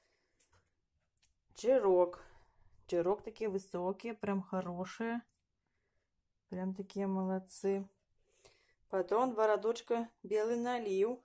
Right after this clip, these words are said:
Вот эти вот два рядочка. Вот они, это Белый налив. Потом вот это два рядочка.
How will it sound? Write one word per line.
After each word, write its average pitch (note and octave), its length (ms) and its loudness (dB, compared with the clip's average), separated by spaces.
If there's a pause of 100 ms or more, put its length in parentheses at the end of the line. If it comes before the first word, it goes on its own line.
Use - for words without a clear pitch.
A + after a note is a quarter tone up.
(460)
Вот F#3+ 240 0
эти F#3 220 2
вот F3 240 -2
два F3 180 0
рядочка. F#3 560 -4 (240)
Вот - 260 -16
они, - 200 -12
это F#3+ 200 -6
Белый F#3+ 320 0
налив. G3 460 2 (1400)
Потом G#3 260 2
вот G#3+ 160 2
это G3 260 4
два F#3+ 200 10
рядочка. F#3+ 680 8